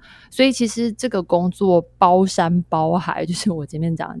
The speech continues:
跟人相关，跟行销相关，呃，有些时候跟数据相关，其实都是在这个范围里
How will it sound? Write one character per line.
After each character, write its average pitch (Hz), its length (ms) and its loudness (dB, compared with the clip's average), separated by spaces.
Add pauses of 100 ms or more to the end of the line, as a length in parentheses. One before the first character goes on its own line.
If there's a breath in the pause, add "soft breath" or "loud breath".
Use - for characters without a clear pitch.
(100)
跟 247 220 2
人 196 220 4
相 214 280 4
关， 196 480 4
跟 196 220 2
行 165 240 -2
销 170 220 4
相 170 260 0
关， 165 340 2 (440 loud breath)
呃， 160 260 0
有 156 180 0
些 285 220 2
时 - 320 -4
候 196 180 2
跟 175 160 0
数 180 220 -2
据 170 160 2
相 160 260 -2
关， 160 240 0
其 160 160 -8
实 160 140 -8
都 170 180 0
是 165 140 -6
在 156 140 -2
这 156 120 -6
个 147 120 -6
范 143 240 -6
围 - 160 -16
里 - 120 -20